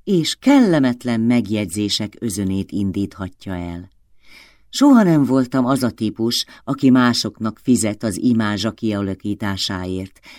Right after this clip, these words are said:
ezért először zavarba ejtő volt az ötlet. Gyorsan rájöttem azonban egy olyan igazságra, amelyről senki nem beszél. Ma gyakorlatilag a közéletben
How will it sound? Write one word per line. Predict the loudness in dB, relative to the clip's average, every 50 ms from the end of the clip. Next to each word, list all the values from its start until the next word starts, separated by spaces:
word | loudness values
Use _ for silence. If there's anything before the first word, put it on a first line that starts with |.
| -20 _ _
ezért | 0 2 2 4 2 2 0 -2 -4
először | -6 -4 -2 -2 -2 -2 -2 -2 -2 -4 -4
zavarba | -4 -4 -6 -6 -6 -6 -6 -6 -6 -6 -6 -4 -4
ejtő | -4 -4 -4 -4 -4 -2 -2 -2
volt | -2 -2 -4 -4 -6
az | -8 -8 -8 -8
ötlet. | -10 -10 -10 -12 -12 -12 -12 -16 -20 -20 -20 -20 -20 -20 -20 _
Gyorsan | 2 4 6 6 6 4 2 0 0
rájöttem | -2 0 0 0 0 -2 -4 -8 _ -8 -6 -6
azonban | -6 -6 -4 -4 -4 -4 -4 -4 -2 -2 -2 -4 -6 -10 -18 -18 -16
egy | -16 -14 -6
olyan | -2 0 2 2 2 2
igazságra, | 2 0 -2 -2 -4 -4 -4 -4 -4 -4 -6 -8 -8 -8 -8 -8 -8 -10 _ _ _ _ _ _ _
amelyről | 2 4 6 6 6 6 4 2 0 0 -2 -2
senki | -2 0 0 2 2 2 0 0 -4 -8 -8
nem | -6 -6 -6 -6 -8
beszél. | -8 -8 -8 -8 -8 -10 -12 -16 -18 -20 _ _ _ _ _ _ _ _ _ _ _ _ _ _ _ -2
Ma | 0 2 2 4
gyakorlatilag | 4 4 4 4 4 2 2 2 2 0 0 0 -2 -2 0 0 -2
a | -4
közéletben | -2 2 2 2 4 2 2 0 0 -2 -4 -6 -6 -4 -4 -2 -2 -2 -2